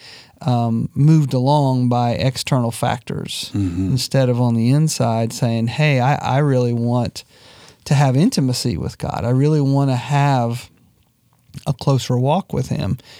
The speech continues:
Speaker 1: And what should be encouraging to all of us is that what God is telling Samuel, he's telling us. I, I look at your heart. I'm looking at your motivation. I'm looking at why you're doing what you're doing.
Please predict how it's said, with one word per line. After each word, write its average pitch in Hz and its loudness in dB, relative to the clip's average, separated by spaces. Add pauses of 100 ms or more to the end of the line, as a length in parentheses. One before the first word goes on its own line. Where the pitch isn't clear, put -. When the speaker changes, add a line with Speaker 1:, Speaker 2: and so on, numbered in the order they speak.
(220)
Speaker 1:
And 139 4
what 143 2
should 143 0
be 139 4
encouraging 127 2
to 139 0
all 196 2
of 135 0
us 131 0
is 127 0
that 123 0 (480)
what 143 2
God 147 4
is 131 0
telling 131 2
Samuel, 156 2
he's 135 0
telling 123 0
us. 156 0
I, 131 0
I 123 0
look 135 0
at 135 -2
your 113 -4
heart. - -4 (340)
I'm 131 0
looking 143 0
at 117 -2
your 123 2
motivation. 123 0
I'm 117 0
looking 127 0
at 120 -4 (880)
why 127 2
you're 123 0
doing 117 2
what 107 -2
you're 95 -2
doing. - -6